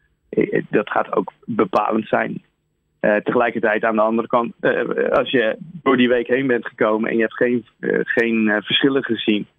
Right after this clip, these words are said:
dan is het, eh, ja, dan is, dan begint de Tour pas echt weer.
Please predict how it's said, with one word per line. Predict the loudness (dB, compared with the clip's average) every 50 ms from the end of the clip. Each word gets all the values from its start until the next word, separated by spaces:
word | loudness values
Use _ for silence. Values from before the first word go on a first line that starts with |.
| _ _ _ _ _ _
dan | 0 2 2
is | 2 2 2
het, | -2 -2 0 0
eh, | 0 2 2 0 -2 -4 -10 _ _ _ _ _ _ _ _ _ _ _ _ _
ja, | 0 0 2
dan | 2 2
is, | 2 0 -2 -6
dan | -4 0 0 2 2 2
begint | 0 0 2 0 0 -2
de | -4 0
Tour | 2 2 2
pas | 2 2 0 0 0
echt | 0 -2 -2 -2 -2 0
weer. | 2 2 2 2 0 -2